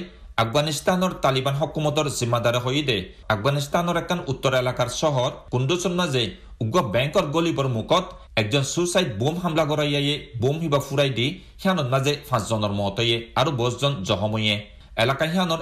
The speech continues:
একজন পুলিশের তর্জমান জুমাদ্দিন কাকসারে ভয়েস অফ আমেরিকারে হয়ে দে বিন্নাক টাইমত তলফতিয়া তুলিবল্লা কাবুল ব্যাংকর উগ্র ব্রাঞ্চের মাঝে মানুষ অকল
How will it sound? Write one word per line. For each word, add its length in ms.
একজন 300
পুলিশের 420
তর্জমান 460
জুমাদ্দিন 460
কাকসারে 440
ভয়েস 240
অফ 140
আমেরিকারে 400
হয়ে 240
দে 80
বিন্নাক 340
টাইমত 260
তলফতিয়া 640
তুলিবল্লা 480
কাবুল 280
ব্যাংকর 320
উগ্র 120
ব্রাঞ্চের 380
মাঝে 200
মানুষ 260
অকল 200